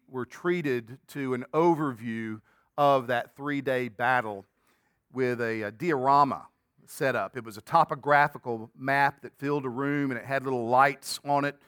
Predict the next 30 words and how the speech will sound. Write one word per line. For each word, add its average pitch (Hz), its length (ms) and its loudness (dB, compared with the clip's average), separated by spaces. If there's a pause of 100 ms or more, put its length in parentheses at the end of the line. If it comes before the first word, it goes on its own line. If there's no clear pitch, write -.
(400)
and 135 100 -6
the 127 60 2
lights 147 340 4
would 139 140 -10
come 160 240 -4
on 139 320 2
depicting 135 640 -6
the 120 140 -6
troop 165 440 -4
movements 135 720 -8 (440)
and 139 300 -2
the 131 120 0
actual 143 340 -2
engagements 131 680 -2
between 135 640 -6
the 117 180 -6
northern 123 560 -6 (240)
armies 123 400 -6
and 113 140 -8
the 104 60 -10
southern 127 380 -4 (380)
army 110 300 -4 (100)
there. 117 320 -6
And 127 220 -8 (240)
it 147 180 -8
gave 202 280 2
us 143 300 4
a, 151 120 -4
a 139 60 -6
sense 175 680 -4